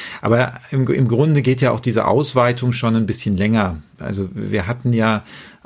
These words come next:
auch, auch davor schon diese, im Grunde das Aufkommen der Glücksforschung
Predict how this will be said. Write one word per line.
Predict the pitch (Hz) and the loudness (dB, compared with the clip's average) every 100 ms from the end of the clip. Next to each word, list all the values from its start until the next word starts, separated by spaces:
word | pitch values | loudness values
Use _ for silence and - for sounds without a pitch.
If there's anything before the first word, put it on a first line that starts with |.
| - | -6
auch, | 104 120 | -4 -4
auch | 95 | -4
davor | - 104 - 123 | -4 -4 0 0
schon | 123 127 113 117 113 113 - | 2 0 2 2 2 0 -2
diese, | 113 101 104 104 101 - - - - - | -4 0 2 2 -2 -6 -18 -18 -18 -10
im | 107 | -4
Grunde | 101 120 | 0 2
das | 107 - | 2 2
Aufkommen | 101 123 - 120 113 | 2 0 0 0 2
der | 107 | 2
Glücksforschung | - 131 - 143 143 139 156 165 | 0 -2 -4 0 0 0 -2 -2